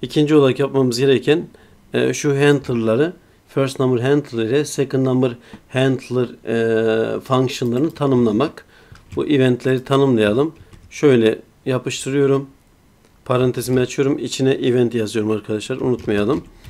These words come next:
Event yazıyorum. Süslü parantezleri açıp içine, e, e,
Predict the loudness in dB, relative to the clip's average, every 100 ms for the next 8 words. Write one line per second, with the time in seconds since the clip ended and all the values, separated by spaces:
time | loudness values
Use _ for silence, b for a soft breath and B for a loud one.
0 | B B _ 2 2 2 -2 -4 -2 -2
1 | -2 -4 B B -20 -4 -4 -4 -4 0
2 | 0 -2 -4 -2 0 0 -2 -6 -4 2
3 | 2 2 b b b -14 -4 -4 -4 -14
4 | -18